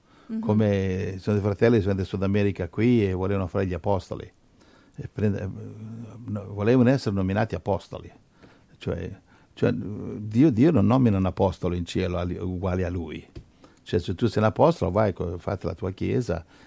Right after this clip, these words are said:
Speaker 2: poi mostra cosa, cosa, cosa combini. Cioè, Dio, Dio non, non, non vuole questo tipo di democrazia in cielo. Lui è creatore e grazie a Dio, perché, guarda,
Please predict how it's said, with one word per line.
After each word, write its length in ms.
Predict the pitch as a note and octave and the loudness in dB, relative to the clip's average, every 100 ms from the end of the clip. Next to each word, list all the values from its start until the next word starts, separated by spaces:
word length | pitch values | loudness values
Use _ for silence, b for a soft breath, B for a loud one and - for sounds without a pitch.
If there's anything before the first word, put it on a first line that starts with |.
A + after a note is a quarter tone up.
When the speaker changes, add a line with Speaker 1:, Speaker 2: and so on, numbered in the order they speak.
| b | b
Speaker 2:
poi 160 | - G2 | 0 2
mostra 460 | F#2 G2+ - F#2+ | 2 -2 -2 -4
cosa, 720 | E2 F2 F2 F2 E2+ G2 F2+ F#2 | -2 -4 -4 -6 -8 -10 -12 -14
cosa, 240 | - G2 F#2+ | -14 -14 -14
cosa 240 | - F2 | -14 -12
combini. 520 | F#2 G2 F#2+ F2+ F2+ _ b b b b b b | -10 -6 -6 -6 -10 _ b b b b b b
Cioè, 220 | - G#2 | -4 -2
Dio, 220 | F#2+ G#2+ | 2 2
Dio 180 | G2 A#2+ | 4 6
non, 200 | C#3 G#2 | 6 6
non, 160 | G2+ G2+ | 2 2
non 140 | G#2+ | 0
vuole 200 | F#2 C3+ | 4 4
questo 200 | B2+ G#2 | 6 2
tipo 220 | F#2+ F#2+ | 2 0
di 80 | F#2+ | 0
democrazia 580 | F#2+ F#2 F2 F2 E2 F2 | 0 -2 -2 -6 -4 -4
in 80 | E2 | -6
cielo. 300 | - E2+ F2 | -6 -6 0
Lui 120 | A#2 | 4
è 80 | A2+ | 4
creatore 800 | - A#2+ B2 D3 D#3 D#3+ F#3 G3 b b b | 4 4 6 6 6 6 4 0 b b b
e 140 | b G#2+ | b 2
grazie 400 | A2 B2+ B2 A#2+ | 6 6 6 4
a 40 | |
Dio, 340 | G#2+ A2 A#2+ D3 | 6 8 6 6
perché, 380 | F#2 - G2+ | 0 0 0
guarda, 540 | F#2 G#2 G#2 F#2+ F2+ | 2 2 2 2 -2